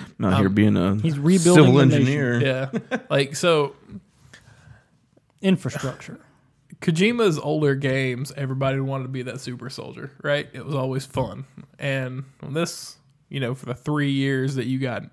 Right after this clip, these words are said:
Speaker 2: dick as far as information on what Death Stranding was gonna be, it's like, <sighs> I guess I'm looking forward to being a postman, however that's gonna be fun. And it's like, man,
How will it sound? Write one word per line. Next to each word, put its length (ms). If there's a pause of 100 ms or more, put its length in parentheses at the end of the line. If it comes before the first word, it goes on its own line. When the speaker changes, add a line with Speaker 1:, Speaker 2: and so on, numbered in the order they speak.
(520)
Speaker 2:
dick 400
as 140
far 220
as 100
information 520
on 100
what 100
Death 180
Stranding 320
was 100
gonna 200
be, 260 (500)
it's 160
like, 260 (1120)
<sighs> 460
I 120
guess 280
I'm 180
looking 260
forward 320
to 40
being 220
a 60
postman, 680
however 480
that's 240
gonna 220
be 100
fun. 440
And 180
it's 100
like, 160
man, 500